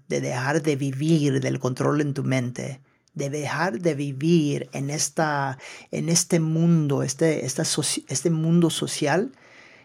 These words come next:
en lo que te enseña, en lo que te trata de, de enseñar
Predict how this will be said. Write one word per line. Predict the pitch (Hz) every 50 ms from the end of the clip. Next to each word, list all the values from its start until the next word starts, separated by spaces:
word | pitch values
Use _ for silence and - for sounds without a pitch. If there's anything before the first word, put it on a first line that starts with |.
| _ _ _ -
en | 165 156 147
lo | 147 143 -
que | 143 131
te | 131 - -
enseña, | 135 135 135 - - - 170 156 156 165 175 196 202 226 226 254 - - -
en | 143 139
lo | 135 131 127
que | - 123
te | - 127 -
trata | - 139 143 147 - 185 170
de, | 156 151 143 139 135 - -
de | 139 131 139 135
enseñar | 131 135 - - 139 131 131 135 139 143 143 147 160 190 214 220 226